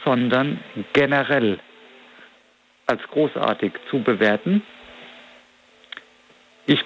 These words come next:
bin froh, dass ich diese Großeltern hatte. Jeder andere darf's wahrscheinlich auch. Ja gut, Ausnahmen darf es geben, aber vom Grundsatz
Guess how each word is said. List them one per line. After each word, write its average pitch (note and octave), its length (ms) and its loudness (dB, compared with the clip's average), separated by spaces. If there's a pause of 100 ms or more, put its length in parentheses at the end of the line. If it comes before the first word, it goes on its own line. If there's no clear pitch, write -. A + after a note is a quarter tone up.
bin C3 180 2
froh, C3+ 400 2
dass B2+ 300 -2
ich A#2+ 160 -10
diese C3 260 0
Großeltern A2+ 720 -2
hatte. G3+ 400 2 (180)
Jeder A2 420 0
andere A#2 420 -2 (420)
darf's A2 200 2 (200)
wahrscheinlich G#2 600 -2 (1300)
auch. D3 320 4 (1000)
Ja F#2 200 -2
gut, A2 280 -2 (920)
Ausnahmen G#2+ 840 0
darf G#2+ 220 0
es A2+ 80 -6 (140)
geben, C#3+ 460 2 (140)
aber G#2+ 420 0 (640)
vom A2+ 180 4
Grundsatz D3+ 480 2